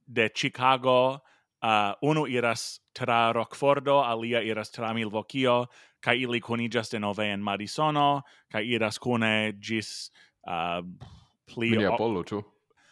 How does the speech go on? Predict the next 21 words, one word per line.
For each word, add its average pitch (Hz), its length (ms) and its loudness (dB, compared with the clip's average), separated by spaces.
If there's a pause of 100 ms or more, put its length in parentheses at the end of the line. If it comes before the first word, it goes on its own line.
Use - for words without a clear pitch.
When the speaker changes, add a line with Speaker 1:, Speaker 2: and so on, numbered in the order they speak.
(120)
Speaker 1:
Ne, 156 200 4
ne, 170 140 4
ne, 143 160 2
ĉar, 113 260 2
uh, 107 340 2
Speaker 2:
Mm. - 280 -20 (520)
Speaker 1:
do, 98 120 -4
pli 139 480 0 (300)
oriente 135 800 4
ili 120 240 -2
disbranĉiĝas, 113 1120 -4
Speaker 2:
Mhm. 92 240 -8 (180)
Speaker 1:
kaj 117 220 2
unu 143 280 2
iras 117 340 0
sude 127 640 2
al 107 520 0
Rochestero, 117 920 -2 (300)
kaj 113 140 0
al 107 280 -2
la, 104 300 0